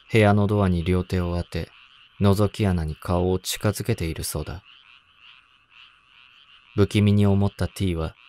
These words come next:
最初こそ警察に連絡したのだが、警察が駆けつけた時には、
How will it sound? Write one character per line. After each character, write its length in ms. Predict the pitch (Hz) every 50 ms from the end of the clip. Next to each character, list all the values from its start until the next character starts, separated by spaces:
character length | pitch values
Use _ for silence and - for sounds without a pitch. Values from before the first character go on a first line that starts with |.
| _ _ _ - _ _
最 240 | - - 117 117 113
初 160 | - - 113
こ 140 | - 120 107
そ 120 | - 95
警 240 | - - - 104 104
察 300 | 98 107 101 - - 107
に 100 | 101 101
連 200 | 95 98 98 98
絡 180 | 98 95 - -
し 140 | - - -
た 100 | 101 98
の 140 | 92 85
だ 100 | 80 78
が、 220 | 76 76 71 - - _ _ _ _ _ _ _ _ _ _
警 220 | - 113 104 101
察 240 | - 107 - - 107
が 100 | 110 101
駆 260 | - 101 98 - 107
け 60 | -
つ 60 | - -
け 100 | 107 -
た 100 | 87 -
時 280 | 87 87 - - -
に 80 | 78 76
は、 180 | 76 76 -